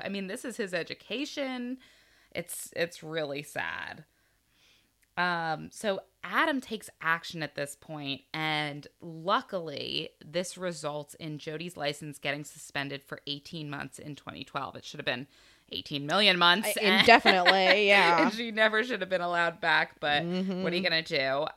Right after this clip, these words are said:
Speaker 1: Um, Jody had to complete several different requirements to get her license back, which she ultimately did,
Speaker 2: Boo.
Speaker 1: unfortunately. <laughs> Boo hiss.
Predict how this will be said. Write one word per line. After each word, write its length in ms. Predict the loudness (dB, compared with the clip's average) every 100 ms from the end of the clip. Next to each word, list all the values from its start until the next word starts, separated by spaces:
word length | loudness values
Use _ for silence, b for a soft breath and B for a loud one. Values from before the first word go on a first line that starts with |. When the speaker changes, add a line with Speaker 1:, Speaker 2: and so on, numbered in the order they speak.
| -2
Speaker 1:
Um, 460 | 0 0 -2 -6 -6
Jody 240 | 0 0
had 180 | 0 -6
to 80 | -8
complete 480 | -12 -12 -12 -14 -14
several 400 | -10 -8 -6 -6
different 360 | -6 -6 -8
requirements 1000 | -10 -12 -12 -8 -6 -4 -6 -8 -10 -14 -20 B B
to 80 | 0
get 160 | 0 2
her 120 | -2
license 540 | -2 -2 -4 -8 -12
back, 400 | -10 -10 -8 -12
which 160 | -10 -8
she 180 | -4 -2
ultimately 520 | -2 -2 -6 -6 -4
did, 220 | -4 -4
Speaker 2:
Boo. 60 | -4
Speaker 1:
unfortunately. 1080 | 2 8 8 8 4 2 0 -2 -2 -2 -6
<laughs> 20 |
Boo 380 | -6 -2 0 0
hiss. 680 | 0 0 0 -2 -4 -14